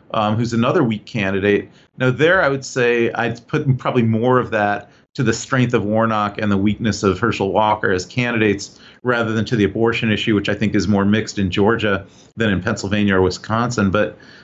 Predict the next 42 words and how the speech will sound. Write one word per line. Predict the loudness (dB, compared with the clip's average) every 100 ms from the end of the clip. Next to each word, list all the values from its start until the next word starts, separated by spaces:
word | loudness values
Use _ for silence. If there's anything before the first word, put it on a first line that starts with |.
| _
you | -2
know, | 0
I, | 0 -2 -2 -2
I, |
yeah, | 0 0
that's | 0 -2
sort | -2 0
of |
what | 0
I'm | 0 -2 -4
looking | -4 -2
at | -2 -4 -6
here. | -2
I, | 0 0
I, | 0 -2
I | -2 0
don't, | 0 -4 _ _ _
I | -2
don't | -2
see | -4 -2
how | 0 2
all | 2
three | 0 -2 2
of | 4
those | 4 2
go | 0 0
bad, | 0 0 0 0 -4 -10 _ _
uh, | -4 -2
or | 2
even | 2 2
two | -2 -2 0
out | 0
of | -2
three | 0 2
of |
those | 2 2
go | 0 0
bad | 0 0 -2
from | -2 -2
a | -2
Democratic | -2 -4 -4 -4 -4 -6
perspective. | -12 -6 -6 -4 -6